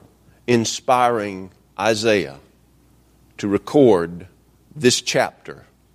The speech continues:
in his prophecy. Because, Lord, it was the landmark moment in his life.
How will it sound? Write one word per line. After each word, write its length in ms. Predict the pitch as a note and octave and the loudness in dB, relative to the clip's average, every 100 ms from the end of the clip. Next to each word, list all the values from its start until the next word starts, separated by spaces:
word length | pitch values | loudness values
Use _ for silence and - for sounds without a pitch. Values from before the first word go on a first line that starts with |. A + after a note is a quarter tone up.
| _ _ _ _ _ | _ _ _ _ _
in 160 | - F#2+ | -10 -8
his 160 | F#2+ | -8
prophecy. 640 | - - E2 - - - - _ _ _ _ _ _ _ _ _ _ _ _ _ _ _ _ _ _ _ _ _ _ _ _ _ _ _ _ _ _ | -6 -2 -2 -4 -16 -18 -20 _ _ _ _ _ _ _ _ _ _ _ _ _ _ _ _ _ _ _ _ _ _ _ _ _ _ _ _ _ _
Because, 240 | - - B2+ | -4 2 2
Lord, 380 | C#3 D3 D#3 D3 | 4 4 4 2
it 180 | E3+ E3+ | -4 -2
was 360 | D3+ C#3+ C#3 - | 0 2 0 -2
the 120 | A#2+ | -2
landmark 800 | A#2 B2 C3 D3 C#3+ C#3 C3+ - | 0 0 0 0 2 2 2 0
moment 460 | B2+ B2 A#2 A#2 - | 0 2 2 -2 -6
in 160 | A#2+ A2 | -10 -8
his 180 | A2 G2 | -6 -2
life. 560 | F#2+ D#2+ C2+ - - | 0 0 -2 -14 -20